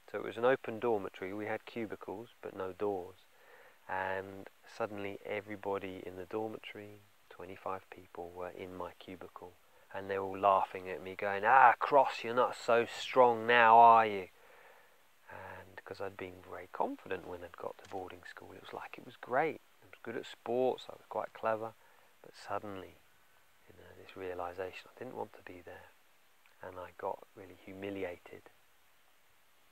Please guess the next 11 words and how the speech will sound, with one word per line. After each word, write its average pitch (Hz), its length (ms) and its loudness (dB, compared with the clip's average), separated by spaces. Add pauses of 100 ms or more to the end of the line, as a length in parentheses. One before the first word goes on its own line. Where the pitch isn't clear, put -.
(1120)
So 113 80 -8
that 110 220 2
was 101 220 -12 (400)
like, 95 260 -4
"Ooh, 131 260 -4 (800)
it's - 180 -20
not 98 180 -8
safe - 480 -10
to, - 120 -18 (180)
to - 140 -18
cry." 92 340 -10